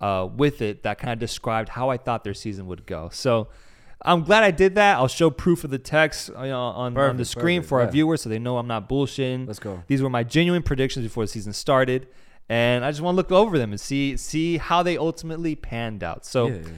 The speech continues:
Speaker 1: I'm gonna start at the very bottom. At the very bottom, at the very end of the Premier League. In twentieth place, I had Watford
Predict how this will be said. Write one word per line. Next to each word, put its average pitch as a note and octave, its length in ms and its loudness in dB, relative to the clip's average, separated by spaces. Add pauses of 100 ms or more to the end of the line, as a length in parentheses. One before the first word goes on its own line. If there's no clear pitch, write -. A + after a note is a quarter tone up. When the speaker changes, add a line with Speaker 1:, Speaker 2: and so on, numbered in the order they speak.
(120)
Speaker 1:
I'm G#3 120 2
gonna B3+ 140 -2
start F3+ 260 0
at - 20 -12
the B2+ 80 -2
very C3 380 2
bottom. F#2 460 -4 (540)
At A#2+ 200 -6
the B2+ 140 -4
very D#3+ 340 0
bottom, F#2+ 320 -4
at F#2+ 120 -12
the G#2+ 80 -8
very C#3+ 320 0
end C3+ 200 -2
of A2+ 80 0
the A#2 60 -6
Premier B2 280 -4
League. A#2 400 -4
In D3 140 -4
twentieth A3 460 0
place, G2+ 440 -4
I C3+ 140 0
had B2+ 240 -2
Watford F#2 760 -6